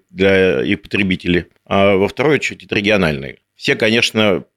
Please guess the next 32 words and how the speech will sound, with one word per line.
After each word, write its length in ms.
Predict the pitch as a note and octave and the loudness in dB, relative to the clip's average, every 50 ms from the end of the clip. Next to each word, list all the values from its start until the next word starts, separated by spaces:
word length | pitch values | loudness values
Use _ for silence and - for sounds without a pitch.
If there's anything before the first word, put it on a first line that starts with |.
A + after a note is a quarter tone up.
| _ _ | _ _
смотрят 560 | - - - A2+ A#2+ A#2 - G2 G2 - - | -20 -10 -2 0 0 0 2 0 -2 -2 0
на 180 | G#2 G#2 G2+ G2 | 0 0 0 0
те 220 | - - A2+ G2+ | -2 -4 -6 -6
площади, 420 | - G#2 A2+ A#2 G2 - F#2+ F#2+ F2+ | -4 -2 0 0 2 2 0 0 0
которые 300 | - F#2+ G2+ F#2+ F#2 F2 | -2 -2 -2 0 -2 0
занимали 420 | D#2 F2+ F#2+ G2 G2 F#2 F2 F2 | 0 0 2 2 2 2 0 -2
транснационалы, 920 | - - E2+ F2 - - F2+ E2+ D#2 - - F#2 F#2+ A2 C3+ C#3+ C3 A2+ | -2 -2 -4 -4 -4 -2 -4 -4 -2 0 0 2 2 2 2 2 4 2
очень 180 | G2 - - - | 2 2 -2 -6
хотят 340 | - - - - F2+ E2 D#2+ | -8 -6 -4 -4 -4 -4 -2
занять 380 | E2+ E2 F2+ F2+ E2 - - | -2 0 0 0 -2 -2 -4
их, 320 | - A#2+ C#3 C#3 C#3 - _ _ - - - _ _ _ | -2 0 0 0 -2 -4 _ _ -20 -20 -20 _ _ _
потому 240 | - - F2+ F2 | -8 -4 -2 -2
что 140 | F2 - F2+ | -2 0 -2
это, 100 | E2+ - | -4 -2
как 160 | - F2 - | -2 -4 -2
правило, 500 | - G2+ G2+ F#2+ F#2 F2+ F2+ E2+ F2 E2+ - _ | 0 2 2 4 4 2 2 2 0 -2 -4 _
лучшие 600 | - F2+ A#2 C3 - - - C3 A#2+ A#2+ A2+ A#2 _ _ _ - | -4 0 2 2 2 2 0 2 2 0 0 -4 _ _ _ -4
локации 1000 | G#2+ A2+ G#2 - A#2 A2 G#2+ G2+ - - - - G2+ G2 G2 F#2+ F#2 F2+ F2 D2+ _ | -2 -2 0 0 0 0 0 0 -2 -8 -8 -2 0 2 2 2 2 0 -2 -6 _
в 220 | - B1 - - | -20 -20 -8 -2
моле, 520 | G2 G2+ G2+ G#2 G2 F#2+ F#2 F#2 F2 - _ _ _ - | 0 2 4 4 2 2 0 0 -2 -4 _ _ _ -8
и 640 | - F#2+ G2 G2 G#2 G#2 G#2 G#2 G#2+ G#2+ G#2 G#2 - - _ _ _ _ _ | -4 -2 0 2 2 2 2 2 2 2 2 0 -2 -4 _ _ _ _ _
некоторые 580 | - - G2+ G#2+ A#2 A#2 - - - G#2 G#2+ G2 | -8 -2 0 0 0 0 -2 -6 -6 -2 -2 0
ждут 420 | F#2+ F#2 F2 B2 A#2 G#2 - - _ _ _ _ _ _ _ - | -2 -2 -2 0 0 0 -2 -4 _ _ _ _ _ _ _ -10
освобождения 680 | F#2 - - G#2+ G#2+ A2+ A#2 A#2 B2 A2+ G2 F2 D#2 | -6 -2 0 2 2 2 2 0 0 0 0 0 -2
этих 220 | C#2+ - - - | -4 -6 -8 -6
локаций. 580 | F2 E2+ - - D2+ C#2 - - - B1+ - _ _ _ - | -4 -4 -4 -6 -10 -12 -12 -16 -20 -20 -20 _ _ _ -2
Мы, 160 | G2+ A2+ A2+ | -2 0 0
конечно, 320 | A#2+ A#2 A2 A2+ - - | 2 0 0 0 -2 -6
предлагаем 640 | - A2 G2+ G#2 A#2 A#2 A2+ A#2 A2 G#2+ G2+ G2 G#2+ | -6 -4 0 0 0 2 2 2 0 0 0 0 0
им 160 | G#2 G2 F#2 | 0 0 0
другие 340 | F2+ G2 G2 F2+ A2+ D3+ F3 | 0 -2 -2 0 2 2 2
локации 760 | E3+ D#3+ C#3+ - - G#2 F#2 - - - G2 F#2+ F2 E2 D#2+ | 2 2 0 0 0 -2 -2 -2 -4 -4 -2 0 0 0 -2